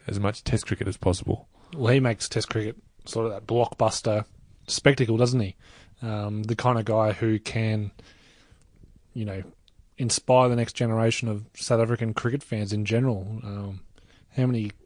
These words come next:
Speaker 2: young kids in South Africa right now wanna grow up to be K G Rabada?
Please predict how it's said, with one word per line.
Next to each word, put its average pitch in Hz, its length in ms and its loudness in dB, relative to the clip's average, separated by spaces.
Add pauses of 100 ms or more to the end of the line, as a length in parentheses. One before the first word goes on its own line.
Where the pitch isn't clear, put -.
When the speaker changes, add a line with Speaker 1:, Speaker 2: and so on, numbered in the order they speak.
(240)
Speaker 2:
young 113 240 0
kids 113 320 -2
in 110 80 -2
South 110 160 -2
Africa 104 420 -4 (140)
right 110 240 -2
now 107 340 -2 (680)
wanna 127 280 6
grow 113 200 8
up 117 120 4
to 123 80 -4
be 110 260 2 (320)
K 123 180 4
G 117 180 4
Rabada? 107 420 -2